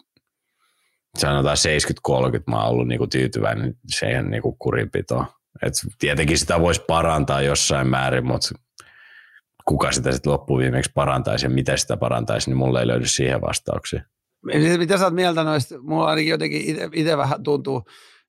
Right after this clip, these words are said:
Speaker 2: että tomo-, eiks tuo tuu-, siis tuliks tosta jotain sakkoa? Eik-, eiks se tuolla anneta sitä sakkoa? Niin, niin tota, onks ne, niinku, pieniä summia vai isoja summia? Miten se menee?
Speaker 1: Siis
Speaker 2: Mä
Speaker 1: se
Speaker 2: jotenkin
Speaker 1: menee niin, se
Speaker 2: Mm.
Speaker 1: menee niin, että jos sä et tota,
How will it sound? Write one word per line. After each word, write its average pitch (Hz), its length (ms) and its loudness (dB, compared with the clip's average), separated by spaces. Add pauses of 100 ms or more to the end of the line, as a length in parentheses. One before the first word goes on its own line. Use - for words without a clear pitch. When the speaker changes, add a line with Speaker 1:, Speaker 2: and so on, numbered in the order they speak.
Speaker 2:
että 131 560 -2 (580)
tomo-, 139 340 -2
eiks - 200 -2
tuo 220 140 2
tuu-, 208 320 0
siis 147 300 -2 (260)
tuliks 214 220 4
tosta 208 240 0
jotain 175 220 2
sakkoa? - 640 -2 (360)
Eik-, 156 160 0
eiks 190 200 2
se - 160 0
tuolla 208 220 4
anneta 180 220 2
sitä 147 200 -2
sakkoa? 131 600 0 (540)
Niin, 135 440 -2
niin 127 160 -2
tota, 131 580 -2 (300)
onks 170 180 -2
ne, 214 80 2 (100)
niinku, 208 200 -2
pieniä 165 380 2
summia 131 260 -4
vai 139 160 -2
isoja 139 160 0
summia? 127 160 -4
Miten 220 240 -2
se 185 80 2
menee? 127 420 -4 (640)
Speaker 1:
Siis 92 140 4
Speaker 2:
Mä 180 60 6
Speaker 1:
se 185 80 6
Speaker 2:
jotenkin 87 220 4
Speaker 1:
menee 90 140 2
niin, 87 300 2
se 139 120 4
Speaker 2:
Mm. 82 40 2
Speaker 1:
menee 90 260 2
niin, 82 160 2
että 76 120 0
jos 76 160 2
sä 82 80 0
et 76 100 -4
tota, 76 400 0